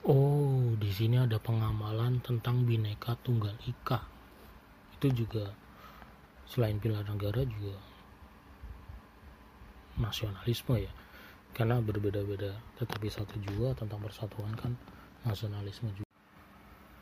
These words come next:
Iya, kayaknya segini aja deh tentang nasionalisme. Mungkin memang sulit, susahnya itu kalau kita bahas per materi, itu agak susah ya.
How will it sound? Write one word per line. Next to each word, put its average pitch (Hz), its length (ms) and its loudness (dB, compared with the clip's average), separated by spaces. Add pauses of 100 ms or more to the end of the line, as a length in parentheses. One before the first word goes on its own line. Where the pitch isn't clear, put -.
(1000)
Iya, 127 240 4 (160)
kayaknya 151 400 2
segini 123 560 2 (160)
aja 117 480 -4
deh - 200 -8 (520)
tentang 120 400 2
nasionalisme. 113 880 0 (840)
Mungkin 131 320 8
memang 156 320 6
sulit, 139 400 6 (240)
susahnya 135 640 4
itu 214 400 -2
kalau 135 240 2
kita 131 320 -2
bahas 110 320 -2 (560)
per 113 240 -2
materi, 117 560 -4 (1120)
itu 180 160 -6
agak 120 240 0
susah 139 400 -2
ya. 104 160 -14